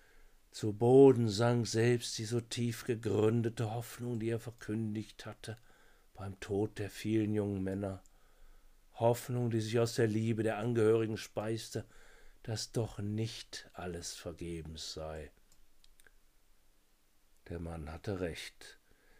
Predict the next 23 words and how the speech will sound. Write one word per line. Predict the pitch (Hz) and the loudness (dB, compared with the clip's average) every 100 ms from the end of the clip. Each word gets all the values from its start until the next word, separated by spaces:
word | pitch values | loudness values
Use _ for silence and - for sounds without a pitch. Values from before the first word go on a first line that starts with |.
| _ - | _ -10
Sie | 90 | -6
hatten | 92 - 113 | -6 -4 0
versagt | 117 104 92 98 95 - - | 2 2 2 -2 -4 -8 -8
in | 92 | -6
der | 95 | -6
Kirche, | - 120 117 113 - 98 - - - | -2 2 2 2 -2 -8 -12 -20 0
hilflos | 113 127 131 143 135 113 - | 8 10 8 8 6 6 2
zugesehen | - 135 123 110 110 120 123 120 120 123 | 4 4 4 0 2 4 6 4 2 -2
und | - 117 | -4 0
den | 127 117 | 0 0
Krieg | - 127 127 120 | -4 -4 -4 -6
nicht | 131 - | -6 -6
verhindert. | - 107 120 131 131 120 - - - - - - - - - _ - | -6 -2 0 0 -2 -2 -8 -20 -20 -20 -20 -20 -20 -20 -20 _ -14
Aber | - 180 175 175 | -2 4 6 6
wie | 208 226 | 4 0
auch? | 143 165 147 131 - - - - _ _ - - - _ _ _ _ - | 0 2 2 0 -8 -20 -20 -20 _ _ -20 -20 -20 _ _ _ _ -10
„Ich | 117 127 - - | -8 -8 -10 -16
und | 95 95 - | -14 -14 -8
meine | 104 107 107 104 | -4 -2 0 0
Leute“, | 104 110 127 123 107 | 2 2 0 -4 -8
hat | 101 113 | -6 -2
er | 104 | 2
gesagt. | 107 101 110 - - | 2 4 2 0 -10